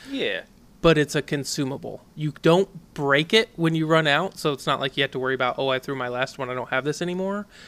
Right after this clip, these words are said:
Speaker 2: But you have to go back to town and repair it to get your javelins back.
Speaker 1: Oh, I see.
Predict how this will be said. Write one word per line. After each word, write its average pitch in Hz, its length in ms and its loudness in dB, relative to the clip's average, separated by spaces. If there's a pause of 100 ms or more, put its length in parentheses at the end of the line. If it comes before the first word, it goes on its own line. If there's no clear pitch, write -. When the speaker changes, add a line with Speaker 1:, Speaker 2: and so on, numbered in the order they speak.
(480)
Speaker 2:
But 151 160 0
you 143 100 -4
have 147 140 2
to 135 80 -6
go 139 160 0
back 139 160 2
to 147 100 -10
town 143 240 0
and 131 160 -4
repair 135 400 0
it - 140 -4
to - 80 -8
get 135 260 -4
your 127 100 -6
javelins 117 640 -4
back. - 380 -10 (520)
Speaker 1:
Oh, 147 340 -6
I 135 180 -4
see. 98 440 -10